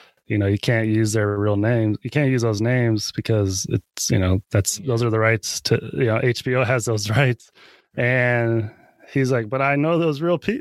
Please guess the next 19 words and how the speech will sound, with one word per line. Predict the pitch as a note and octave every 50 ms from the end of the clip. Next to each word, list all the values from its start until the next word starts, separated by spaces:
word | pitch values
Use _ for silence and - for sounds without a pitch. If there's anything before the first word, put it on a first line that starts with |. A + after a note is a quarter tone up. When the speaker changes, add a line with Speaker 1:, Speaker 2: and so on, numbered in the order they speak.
| - _
Speaker 1:
you | E3 D#3
know, | C#3+ C3
I | B2+ C3+
know | D3 E3 F#3
those | F#3 F3+ D3+ -
people." | - F3+ G3+ B3 - - C3+ A#2+ G#2+ - - - - - -
And | B2 B2
it, | B2 B2+ - -
and | B2+ A#2 A#2 A2+ A2+ A2
David | - A#2+ B2+ B2+
Simon's | A#2+ - C#3 B2 B2 B2 A#2
adamant | - B2+ B2+ B2 B2+ B2 A2+
that, | - A2+ G#2+ G#2 - - - -
you | A2+
know, | G#2+ G2 F#2+ - _ -
that's, | A#2+ A2 A2 - - - - - _ _ -
there | C3+ B2
is | B2+ C3+ B2+
no | C#3+ C3+ C3+ C3 B2 A#2